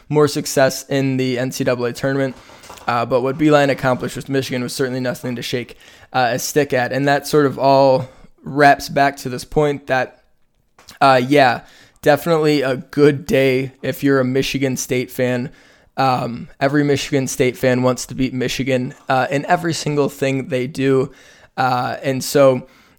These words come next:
certainly you would think, you know, and we'll see what happens. Um, Michigan's gonna take some huge hacks. They're gonna go after names that they have no right getting, uh, and that they,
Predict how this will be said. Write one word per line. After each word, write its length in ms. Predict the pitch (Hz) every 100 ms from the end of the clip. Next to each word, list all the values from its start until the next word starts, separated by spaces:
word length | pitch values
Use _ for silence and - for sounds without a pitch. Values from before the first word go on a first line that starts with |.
| _ _ _ _ _ _ -
certainly 800 | - - 180 156 156 143 135
you 160 | 143 139
would 140 | 135
think, 560 | 139 - 143 123 - -
you 100 | 143
know, 140 | 131 131
and 140 | 147
we'll 100 | 175
see 220 | - 190
what 160 | 170 160
happens. 500 | 156 - 120 - -
Um, 540 | 135 127 127 127 151 -
Michigan's 540 | 147 143 156 151 139
gonna 160 | 143 139
take 260 | - 139
some 180 | - 127
huge 480 | 123 - 151 139 -
hacks. 420 | 123 123 - -
They're 120 | 135
gonna 220 | 135 135
go 220 | 135 131 131
after 260 | 123 127
names 360 | 127 127 127 127
that 160 | 120
they 120 | 127 127
have 140 | 123
no 180 | 131 127
right 260 | 127 117
getting, 380 | - 156 160 160 - - - - -
uh, 260 | 131 127 123
and 160 | 135
that 140 | 135 127
they, 300 | 127 -